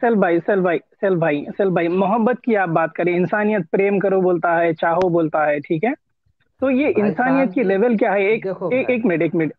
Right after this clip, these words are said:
Speaker 1: एक मिनट, एक मिनट, मैं complete कर लूं, फिर आप
Speaker 2: हाँ,
Speaker 1: बोलिए।
Speaker 2: करो, करो।
Speaker 1: आप इंसानियत को, आप इंसानियत को मानते हैं, ठीक है? तो ये
Speaker 2: जी।
Speaker 1: इंसानियत के आपके पास boundaries है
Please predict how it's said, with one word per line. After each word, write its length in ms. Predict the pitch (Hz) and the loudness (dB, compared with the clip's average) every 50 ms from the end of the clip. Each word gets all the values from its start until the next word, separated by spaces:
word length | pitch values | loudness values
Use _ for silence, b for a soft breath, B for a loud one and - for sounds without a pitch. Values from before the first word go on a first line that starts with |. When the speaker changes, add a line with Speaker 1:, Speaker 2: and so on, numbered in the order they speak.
| _ - 226 | _ -4 -2
Speaker 1:
एक 100 | 233 233 | 0 0
मिनट, 180 | 262 233 196 | 0 2 2
एक 100 | 214 247 | 2 2
मिनट, 180 | 233 302 185 - | 2 2 2 2
मैं 140 | 190 214 214 | 0 0 0
complete 340 | - 202 196 214 233 190 - | 0 0 2 2 0 0 0
कर 100 | 180 147 | 0 2
लूं, 240 | 156 214 285 349 269 _ _ - | 2 2 2 0 -2 _ _ -4
फिर 100 | 202 180 | -2 0
आप 40 | 156 | 0
Speaker 2:
हाँ, 60 | 156 | 2
Speaker 1:
बोलिए। 340 | 147 147 147 147 147 151 156 | 2 2 0 2 0 0 -2
Speaker 2:
करो, 100 | 123 120 | -4 -6
करो। 260 | - - 113 107 - - | -16 -20 -20 -16 -6 -2
Speaker 1:
आप 180 | 214 233 220 - | -2 -2 0 2
इंसानियत 500 | 214 208 196 - 247 247 247 262 247 - | 0 0 2 0 0 0 0 0 0 0
को, 160 | - 262 247 | 0 -2 -2
आप 260 | - - 196 190 180 | 0 0 -2 0 2
इंसानियत 520 | 202 190 185 165 - 214 208 214 214 196 - | 2 0 2 2 0 0 2 2 0 -2 0
को 120 | - 202 | 0 0
मानते 320 | 180 170 165 160 151 165 | 0 2 0 0 0 2
हैं, 100 | 156 151 | 2 2
ठीक 220 | 147 139 202 190 180 | 2 0 0 0 0
है? 100 | 269 349 - - - - - - _ - _ _ - - - | 0 -2 -2 -2 -2 -2 -2 -2 _ -20 _ _ -16 -6 -2
तो 80 | 247 | 0
ये 180 | 254 262 269 - | 0 2 0 0
Speaker 2:
जी। 80 | - | 0
Speaker 1:
इंसानियत 580 | 208 220 226 - 262 254 269 269 277 277 233 - | 2 2 2 2 2 2 0 2 2 0 0 0
के 80 | - 269 | 0 0
आपके 340 | 247 220 220 214 - 262 | 2 2 0 -2 -2 -4
पास 240 | 240 226 254 240 233 | -2 0 0 2 2
boundaries 640 | 202 165 156 160 170 185 196 190 220 254 277 247 175 | 2 2 2 2 2 2 2 2 4 2 2 2 2
है 220 | 196 190 233 269 | 2 2 2 2